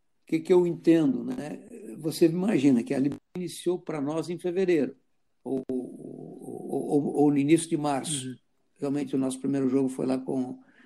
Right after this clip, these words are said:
Speaker 1: com a América de Cali, dia três de março, tá? Então, logo após o encerramento de fevereiro.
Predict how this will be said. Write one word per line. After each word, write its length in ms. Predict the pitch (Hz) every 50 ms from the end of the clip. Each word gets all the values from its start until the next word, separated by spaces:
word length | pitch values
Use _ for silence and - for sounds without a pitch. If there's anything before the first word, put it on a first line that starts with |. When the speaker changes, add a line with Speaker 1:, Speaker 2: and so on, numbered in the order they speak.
| _ _ _
Speaker 1:
com 100 | - 135
a 40 | 135
América 420 | 135 139 139 135 131 127 147 135
de 100 | 127 131
Cali, 400 | 131 - 139 143 143 147 143 143
dia 260 | 131 127 131 143 135
três 380 | 131 - - 160 175 180 160 131
de 80 | 143
março, 480 | 135 135 123 113 107 - - - - _ _ _ _ _ _
tá? 300 | - - 123 131 131 - _ _ _
Então, 280 | - - - - - - - _ _ _ _ _ _ - 262 262 - 233 208 - _ -
logo 260 | 147 165 175 - 147
após 460 | 127 - 147 143 131 127 131 - - _ _ _ _ _ _ _ _ _ _ _ _ -
o 80 | -
encerramento 500 | 127 127 - 151 131 139 135 135 135 131
de 60 | 127 -
fevereiro. 500 | 139 131 139 139 127 123 113 101 -